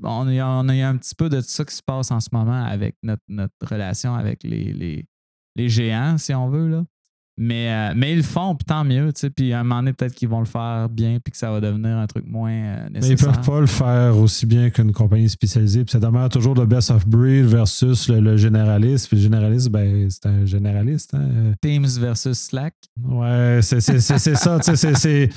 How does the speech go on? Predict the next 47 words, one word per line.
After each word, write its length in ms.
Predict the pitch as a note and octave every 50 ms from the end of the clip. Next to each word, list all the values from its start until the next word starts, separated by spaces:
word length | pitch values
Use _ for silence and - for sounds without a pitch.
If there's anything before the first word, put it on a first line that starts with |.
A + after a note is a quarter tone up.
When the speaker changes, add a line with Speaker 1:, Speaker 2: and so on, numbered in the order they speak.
| - - -
Speaker 2:
c'est 140 | - - C#3
comment, 320 | C3+ D3 D3+ D#3+ E3+ F3 F3 D#3+ D3 C3+
comment 200 | - D3+ C#3+ D#3
ils 120 | E3+ E3+ C#3
choisissent 600 | - - D3 C#3+ C3+ B2+ A#2+ C3+ D#3+ D#3+ - -
à 100 | D3 B2+
investir 460 | B2 B2 A#2+ A#2 B2 A2 - - D#3
leur 240 | D3 C#3 B2+ A#2+ A2+
argent. 460 | A#2 A2+ A2+ A2+ A2 A#2 C3+ C3+ B2+
Tu 60 | -
sais, 40 | -
oui, 200 | A#2+ A2 A#2 C3
ils 60 | B2+
vont 100 | A#2+ A#2+
en 100 | A#2+ A#2+
investir 500 | A#2+ A#2 A#2 A2+ A#2 A2+ - - C#3 B2
un 80 | A#2+ A2+
peu 100 | - B2+
là-dedans, 440 | A#2+ A#2+ A2+ A2+ A2+ D3+ E3 E3 D#3
mais 180 | C3 B2 A#2 G2+ - - - - _ -
faut 100 | - A#2
qu'ils 220 | - - C#3+ C3+
investissent 680 | C3 B2+ B2 B2 A#2+ A2+ B2 A#2 - - D3+ C#3 B2 A#2
dans 120 | C3 B2
améliorer 480 | A#2 A#2 A#2 A2+ A2+ A#2 A#2 A2+ A2 A2
Teams, 380 | - - D#3+ D3+ D3+ D3+ C#3
faut 160 | C3 - - -
qu'ils 80 | B2+
investissent 760 | A#2+ A2+ G#2 A#2 G#2+ A#2+ A#2+ G#2+ - - C3+ C3+ A2+ - - -
maintenant 320 | A2+ A2+ G#2 - B2 A#2
dans, 220 | A2+ A2+ A2 G#2+ G#2+
dans 200 | G2+ G2+ G2+ G#2
Copilot. 640 | - - A2+ G2+ - A#2 A#2 A#2+ C3 C#3 C#3 C#3 C3+ - - - - - - - - -
Fait, 80 | - G#2
fait 180 | G2+ A2 A2+
que 100 | - - A#2+
après 280 | A2 G#2+ - A2 A#2
ça, 140 | A2 - C#3+
ça 100 | - C3
devient 300 | A2 A2+ A#2 G#2 B2 C3+
une 260 | C3 B2 A#2+ A#2 A2+ G2+ - -
pointe 240 | - B2+ B2 B2 A#2
de 140 | A2+ A#2 A2
tarte 320 | - - C3+ C3+ C3+ - -
qui 200 | - - A2+ A2
est 40 | G#2+
finalement, 600 | - - - A2+ G#2+ G#2 A2+ A#2 A#2+ B2+ B2 A#2+